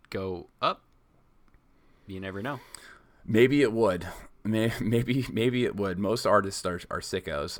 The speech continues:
Speaker 2: Um, but, uh, not to throw that thought out there, but, uh, it's probably in Mohammed bin Salman's, uh,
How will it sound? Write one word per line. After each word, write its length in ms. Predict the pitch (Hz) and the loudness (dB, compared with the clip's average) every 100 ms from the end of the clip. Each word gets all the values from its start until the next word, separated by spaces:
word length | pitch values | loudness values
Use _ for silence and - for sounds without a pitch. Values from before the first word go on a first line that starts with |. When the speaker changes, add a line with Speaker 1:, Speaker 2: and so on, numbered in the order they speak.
| - | -6
Speaker 2:
Um, 460 | 92 85 82 76 - | -4 -4 -6 -10 -6
but, 260 | 90 87 - - | -4 -4 -8 -12
uh, 140 | - - 78 | -10 -8 -4
not 240 | 107 113 | -4 -4
to 60 | 98 | -2
throw 200 | 107 95 | 0 0
that 180 | 87 | -2
thought 220 | - 92 92 | -2 -2 -2
out 220 | 90 - | -4 -4
there, 160 | 90 | -6
but, 240 | 90 90 - - - - - | -4 -6 -8 -16 -20 -20 -4
uh, 440 | 98 98 92 87 - _ _ _ _ _ _ _ _ _ _ - | -2 2 2 0 -2 _ _ _ _ _ _ _ _ _ _ 0
it's 160 | 143 | 0
probably 640 | - 208 220 170 127 120 107 | 4 8 8 8 2 2 2
in 320 | 101 101 - _ _ _ _ _ _ _ _ _ _ _ _ _ _ _ | 0 -4 -8 _ _ _ _ _ _ _ _ _ _ _ _ _ _ _
Mohammed 480 | 113 98 113 113 101 | 0 2 4 4 2
bin 100 | 101 | 0
Salman's, 540 | - 101 101 95 95 | 2 2 2 -2 -4
uh, 220 | 92 87 | -4 -6